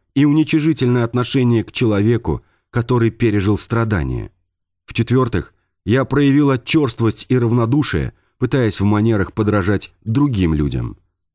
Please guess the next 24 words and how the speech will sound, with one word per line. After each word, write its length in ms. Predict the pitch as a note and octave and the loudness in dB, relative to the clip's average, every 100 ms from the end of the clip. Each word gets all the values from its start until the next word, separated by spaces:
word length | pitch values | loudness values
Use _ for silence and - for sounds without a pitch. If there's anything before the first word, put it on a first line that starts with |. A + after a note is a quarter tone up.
| _ | _
В-пятых, 520 | - A#2 G#2+ C#2 - _ _ _ - | -6 -2 -2 -2 -6 _ _ _ -2
моё 380 | A#2+ B2 G#2 | 0 2 0
сострадание 640 | E2 F#2 - F2+ G2+ F2 E2+ | 0 -2 -2 -2 0 0 0
было 380 | E2 E2+ D#2 - _ | 0 0 0 -4 _
недостаточным. 960 | G2 G#2 F#2 - F#2+ D2+ - C#2 A1+ - _ _ _ _ _ _ _ _ _ _ _ _ - | -2 -2 -2 -4 -6 -6 -8 -8 -8 -10 _ _ _ _ _ _ _ _ _ _ _ _ -4
Итак, 500 | A#2+ D#3+ D3+ - - _ _ | 0 0 -2 -6 -12 _ _
то, 140 | D#3 | 0
что 180 | C3 - | 0 0
я 120 | B2+ | 2
вовремя 380 | B2 C3 B2+ B2 | 2 2 2 0
очухалась 680 | - A#2+ - - E2+ C#2 - - _ | 0 -2 -2 -2 -2 -2 -4 -14 _
и 60 | - | 0
увидела 480 | C3 A#2 C3+ G#2+ G2+ | 2 2 2 2 0
свои 280 | - G#2+ G#2+ | 0 0 0
промашки, 680 | - G2+ G#2+ A2+ - D2 - _ _ _ | 0 0 0 0 -2 -6 -6 _ _ _
это 240 | G#2 - | -4 -2
очень 440 | A#2 - A#2 - D#2+ | -2 0 0 0 -4
хорошо. 500 | - D2+ C#2 C2 - _ _ _ _ - | -4 -4 -4 -8 -10 _ _ _ _ -4
Тёплой 360 | C3+ B2 C3 | -2 0 0
волной 460 | A#2 A#2+ B2+ C#3+ A#2 | 2 2 2 2 2
на 120 | G#2 | 2
меня 260 | G#2+ A2+ A2 | 2 2 0
накатило 540 | G#2+ A2 - A#2+ G#2 | 0 -2 0 0 0
то, 380 | - B2 A2+ | 0 0 0